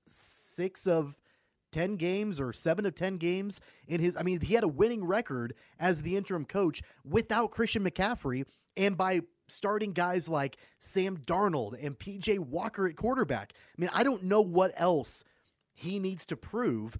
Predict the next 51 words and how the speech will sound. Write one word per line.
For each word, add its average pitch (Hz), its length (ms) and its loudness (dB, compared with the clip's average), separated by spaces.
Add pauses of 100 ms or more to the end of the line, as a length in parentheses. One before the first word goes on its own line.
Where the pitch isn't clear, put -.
(240)
to 170 100 2
show 175 260 4
that 160 80 -4
he 143 180 -6
can 160 160 -6
be 151 140 0
an 143 80 0
N 131 100 0
F 131 100 -6
L 120 100 0
head 123 180 -6
coach. 131 280 -2
So 160 220 4 (460)
you 180 240 -14
take 262 200 0
away 190 200 2
the 156 100 -2
Frank 170 320 -4
Reich 120 320 -4
thing, 208 300 -4 (100)
okay, 165 220 -4
cool, 147 360 0
like, 123 180 -4
whatever. 135 360 2
If 104 60 -10
they 147 120 0
draft 175 320 0
a 175 60 -6
young 165 180 0
quarterback, 156 540 0 (260)
they're 139 160 0
resetting 175 520 -2
the 156 60 -2
franchise, 143 760 -2 (240)
they 139 120 2
wanna 147 280 0
partner 156 400 -2
him 143 100 0
up 139 120 0
with 135 100 -2
Frank 139 260 -4
Reich, 127 380 -2
okay, 120 340 -8
whatever. 107 500 -4 (300)
But 156 220 -2
in 147 160 -4
my 160 240 2
mind, 170 420 -2 (380)
Steve 180 340 -6
Wilks 143 460 -2
is 139 260 -6